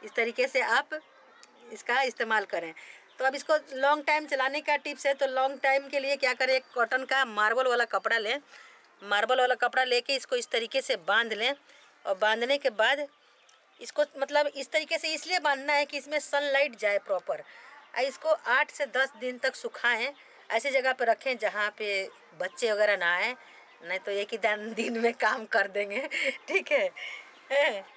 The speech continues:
और जहाँ कुकुर बिलार ना आए, हमारे यहाँ तो कुकुर बिलार भी है, हैं? इसको बांध लें धागे से या किसी भी रस्सी से,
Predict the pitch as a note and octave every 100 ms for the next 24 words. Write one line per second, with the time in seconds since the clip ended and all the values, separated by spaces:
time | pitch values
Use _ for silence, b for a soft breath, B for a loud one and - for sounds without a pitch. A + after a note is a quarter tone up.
0 | - - G#3 G3+ A3 A#3 - A3+ C4+ B3
1 | A#3+ A3+ G#3+ G#3 A#3 C#4+ A3+ G#3 A3 A3
2 | B3 B3 A#3+ C4 A#3 A3 G3+ G3+ G3 D#4+
3 | E4 B B B B B3+ C4 G3 - G#3
4 | - B3 F3+ A#3 C#4 B3 C4 D4+ - -
5 | - G3+ G#3 B3 - A#3+ C#4+ A#3+ F#3 F#3+
6 | A3 B3 D4 C4+ A3+ - A3+ B3